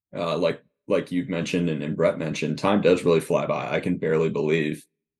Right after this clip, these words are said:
you know, we went down to Charlottesville last month to welcome the new class of twenty-five, uh, doing L R one, and we all kind of stopped and looked around for a second. We're like, "Holy, that,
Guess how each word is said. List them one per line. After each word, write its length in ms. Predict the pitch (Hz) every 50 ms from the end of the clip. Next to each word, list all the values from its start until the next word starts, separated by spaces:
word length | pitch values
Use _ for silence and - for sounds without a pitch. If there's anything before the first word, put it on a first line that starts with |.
| _ _ -
you 80 | -
know, 140 | 92 90 85
we 100 | 85 87
went 180 | 85 85 82 82
down 180 | 87 80 82
to 40 | 78
Charlottesville 560 | - - 95 90 87 85 82 - - 82 80
last 280 | 78 76 78 - - -
month 300 | 87 85 90 90 90 -
to 100 | 82 76
welcome 380 | 76 78 78 78 - 82 80
the 100 | 76 73
new 280 | 76 76 76 76 71 71 - _
class 320 | - - 82 78 80 - -
of 100 | 78 -
twenty-five, 680 | 85 80 76 78 - 90 85 82 82 73 73 71 - _ _ _ _ _ _ _ _ _ -
uh, 340 | - 87 80 78 78 76 78
doing 320 | 80 - 90 85 82 76 73
L 140 | 78 80
R 120 | 80 73 78
one, 240 | 85 87 90 85 78
and 80 | 76
we 100 | 85 85
all 120 | - - -
kind 220 | - 87 82 73
of 100 | 69 71 - _ _ -
stopped 520 | - - - - 87 85 85 - - -
and 120 | - 85
looked 200 | 82 82 80 -
around 240 | 82 80 90 98 95
for 80 | 87 82
a 40 | 78
second. 220 | - 85 78 76
We're 60 | 76
like, 180 | 71 76 82 87
"Holy, 480 | 98 98 101 90 82 85 98 - - _ _ _ _ _ _ _ _ _ _ _ _
that, 240 | - - 92 80 -